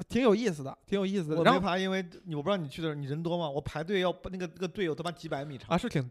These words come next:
Speaker 1: 是挺多的，人是挺多的。
Speaker 2: 排了是吧？我懒得排了。
Speaker 1: 他们，他们都上去了，我就在，我应该是在第二层的时候，我就一直在那儿待着，然后看见地上有那么一两只狗在那儿趴着躺着，你也不知道这狗它是一直在那儿呢，因为它要爬上很，
Speaker 2: 嗯。
Speaker 1: 很高的地儿，它还是，
Speaker 2: 嗯。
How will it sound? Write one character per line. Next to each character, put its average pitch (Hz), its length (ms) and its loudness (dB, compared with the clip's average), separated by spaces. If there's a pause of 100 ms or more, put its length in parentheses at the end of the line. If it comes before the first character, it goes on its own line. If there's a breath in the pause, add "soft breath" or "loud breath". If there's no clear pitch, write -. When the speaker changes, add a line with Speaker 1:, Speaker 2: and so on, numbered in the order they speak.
(100)
Speaker 1:
是 180 120 -8
挺 147 140 -2
多 135 180 -4
的， 127 120 -8
人 170 260 0
是 226 80 0
挺 170 200 0
多 147 200 2
的。 151 60 4
Speaker 2:
排 - 0 -
了 - 0 -
是 - 0 -
吧？ - 0 -
我 - 0 -
懒 165 160 2
得 139 80 -4
排 139 140 -8
了。 110 40 -6
Speaker 1:
他 208 100 6
们， 214 140 2
他 214 160 2
们 208 100 2
都 175 120 2
上 170 200 2
去 143 60 0
了， 135 80 2
我 135 100 2
就 160 80 2
在， 175 240 6 (440 loud breath)
我 160 160 8
应 185 40 4
该 220 140 4
是 226 60 0
在 226 120 10
第 254 160 4
二 254 160 8
层 139 220 -2
的 143 80 2
时 143 80 2
候， 147 80 4
我 135 140 4
就 143 80 2
一 156 180 0
直 147 80 0
在 151 120 4
那 147 40 4
儿 143 80 2
待 143 260 4
着， 135 220 -2
然 165 160 4
后 175 80 6
看 175 240 2
见 151 160 4 (380 loud breath)
地 175 160 6
上 151 180 6
有 135 100 4
那 151 120 -2
么 170 100 0
一 180 80 2
两 143 180 4
只 156 180 2
狗 143 360 -2
在 151 120 2
那 160 100 2
儿 139 280 2
趴 147 240 2
着 139 80 2
躺 139 240 -8
着， 139 80 -10
你 165 60 -2
也 190 80 6
不 170 80 2
知 196 60 10
道 190 40 8
这 185 140 4
狗 127 180 -2
它 156 160 -2
是 190 140 -2
一 208 100 0
直 160 140 2
在 170 160 6
那 151 100 0
儿 143 120 2
呢， 165 120 0
因 185 120 2
为 202 40 -2
它 233 120 4
要 202 120 6
爬 151 280 2
上 208 240 8
很， 151 220 -2 (120)
Speaker 2:
嗯。 156 160 -6
Speaker 1:
很 151 100 0
高 170 200 8
的 165 80 4
地 151 40 6
儿， 143 60 4
它 160 160 0
还 165 140 0
是， 170 120 -2
Speaker 2:
嗯。 147 60 -2